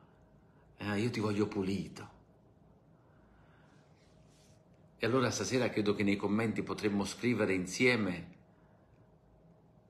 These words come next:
"Desidero essere pulito. Desidero essere pulito."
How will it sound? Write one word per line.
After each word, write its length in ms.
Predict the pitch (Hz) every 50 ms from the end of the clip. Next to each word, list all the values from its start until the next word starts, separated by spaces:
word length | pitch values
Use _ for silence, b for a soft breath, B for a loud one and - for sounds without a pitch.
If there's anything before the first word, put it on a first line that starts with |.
| - - - - - -
"Desidero 360 | - 107 101 113 110 110 113
essere 360 | 113 113 113 - - 104 104 101
pulito. 640 | - 107 107 95 90 85 82 82 - - - - - - - - _ _ - - - - - - - _ _ - - - - - - _ _ - - - - - b b b b b b b b b -
Desidero 640 | - 104 104 - - 131 135 131 131 127 113 101
essere 440 | 110 113 - - - - 104 98 95
pulito." 600 | - - 98 87 85 85 85 - - - -